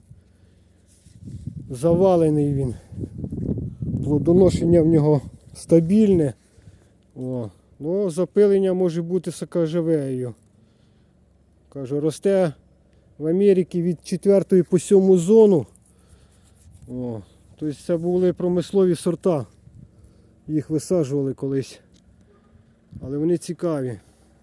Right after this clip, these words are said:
І бомбічний. О, що вони чудо, бачите? Все це плодушечки.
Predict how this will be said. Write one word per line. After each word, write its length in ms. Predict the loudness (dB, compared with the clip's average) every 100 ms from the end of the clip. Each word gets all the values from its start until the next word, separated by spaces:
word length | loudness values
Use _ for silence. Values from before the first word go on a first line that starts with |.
| _ _ _ _ _ _ _ _ _
І 80 | -20
бомбічний. 880 | -14 -10 -8 -8 -10 -12 -18 -16 -16 _ _ _ -20 _ _ _ _ _ _ _ _ _ _ _
О, 180 | -16 -16
що 160 | -16 -16
вони 200 | -16 -16
чудо, 360 | _ -18 -16
бачите? 460 | -12 -12 -14 -18 -20 _ _ _ _ _ _ _ _ _ _ -20 -20 -20 -20 -20 _ _
Все 240 | _ -12 -10
це 140 | -10
плодушечки. 840 | -12 -12 -10 -12 -12 -20 _ -20